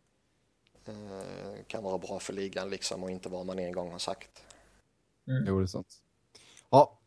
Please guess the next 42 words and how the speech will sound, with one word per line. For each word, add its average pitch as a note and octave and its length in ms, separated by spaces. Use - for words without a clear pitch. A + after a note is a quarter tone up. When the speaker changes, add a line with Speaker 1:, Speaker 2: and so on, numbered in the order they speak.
Speaker 3:
vi C#3 160
går C#3 100
vidare C#3 240
till B2+ 180
Columbus, B2+ 640
och B2+ 80
där A#2+ 100
har A#2+ 80
man A#2+ 140
gjort, A2+ 260
eh, A2+ 120
Nick A2 400
Foligno G#2+ 680
till A2 180
ny G#2+ 180
kapten. D#3+ 540
Han B2 160
såg F#2 280
väldigt A#2 480
glad A2 280
ut G2+ 180
på G#2 60
bilderna G2+ 400
som F#2+ 200
släpptes G#2 680
idag. G#2 320
Speaker 1:
<laughs> - 180
Ja, C3 320
jag B2 200
kan A#2+ 120
också A#2+ 220
se G2+ 120
glad A2 260
ut G#2+ 160
på G#2+ 60
bilder G#2+ 320
utan G2+ 180
att G2 60
mena G#2 260
det. F#2+ 100
Nej C#3+ 120
då, B2+ 60